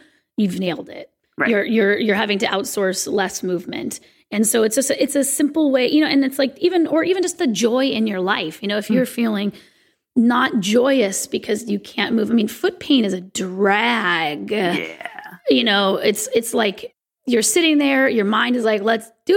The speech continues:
Speaker 1: this." And like, you know, parts of you wanna go. And then that, you know, you get a pressure on your foot and then you're like, your, your, you know, your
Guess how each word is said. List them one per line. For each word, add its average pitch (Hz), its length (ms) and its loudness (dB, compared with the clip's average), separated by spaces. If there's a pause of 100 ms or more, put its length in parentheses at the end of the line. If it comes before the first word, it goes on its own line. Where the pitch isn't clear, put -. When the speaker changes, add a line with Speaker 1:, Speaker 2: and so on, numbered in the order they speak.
(120)
Speaker 1:
this." 381 360 0
And 220 340 -4
like, 196 220 -2 (140)
you 247 100 0
know, 196 120 -2
parts 240 260 -2
of 233 60 -2
you 226 120 4
wanna 196 200 -2
go. 220 340 4
And 196 140 2
then 190 100 -2
that, 185 200 -4 (680)
you 226 80 0
know, 196 80 2
you 185 140 4
get 202 120 2
a 175 40 -2
pressure 226 500 0
on 185 200 0
your 170 100 -2
foot 254 400 0
and 202 120 0
then 190 120 0
you're 185 200 0
like, 175 280 -2 (1000)
your, 233 200 -2 (300)
your, 208 300 2
you 240 120 6
know, 208 100 4
your 185 420 2